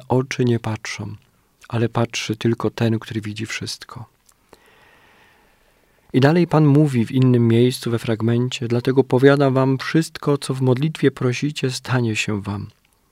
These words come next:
Tylko wierzcie, że otrzymacie”. Ile razy, kiedy modlimy się albo modlę się,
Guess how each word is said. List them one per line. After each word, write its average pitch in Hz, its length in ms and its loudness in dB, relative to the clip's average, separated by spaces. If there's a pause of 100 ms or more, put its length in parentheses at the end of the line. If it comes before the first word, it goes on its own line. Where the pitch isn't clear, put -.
(160)
Tylko 123 340 0
wierzcie, 123 420 -2
że 113 140 -8
otrzymacie”. 107 760 -10 (960)
Ile 127 200 4
razy, 123 340 0
kiedy 120 280 -2
modlimy 123 560 -2
się - 180 -8
albo 113 220 -6
modlę 123 480 -4
się, 117 260 -8